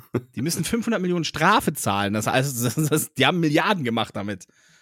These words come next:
Speaker 1: Ja.
Speaker 2: Ist ja logisch.
Speaker 1: Tonnenweise wird das hergestellt. Das ist wirklich einfach unglaublich. Jede zweite Wand ist irgendwie einfach doppelt beplankt und sonst was alles. Dann gibt's das noch fürs,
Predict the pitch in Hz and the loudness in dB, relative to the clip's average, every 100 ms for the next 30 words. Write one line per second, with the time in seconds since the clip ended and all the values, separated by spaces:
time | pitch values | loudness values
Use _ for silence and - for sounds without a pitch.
0 | - - 90 - 117 135 196 104 131 139 | -8 -2 0 0 -2 -2 -2 2 2 4
1 | 107 101 110 98 90 90 87 - 82 82 | 4 4 2 -2 -8 -8 -8 -6 -8 -8
2 | - 82 98 92 - 92 - 107 101 90 | -10 -10 -10 -10 -10 -14 -12 -8 -2 -2
3 | 90 95 104 120 110 - - 92 107 - | -4 -4 0 0 -2 -6 -2 0 0 -2
4 | 92 92 107 82 - 92 92 92 87 85 | 0 0 0 -6 -8 -6 -6 -2 -2 0
5 | - 101 104 98 - 92 98 - - 90 | -2 -4 -4 -6 -4 -4 -6 -8 -6 -2
6 | 92 90 85 90 95 92 - 90 - 90 | -2 -4 -4 -4 -4 -6 -4 -6 -6 -8
7 | 95 - 87 92 - 87 | -8 -8 -4 -6 -6 -8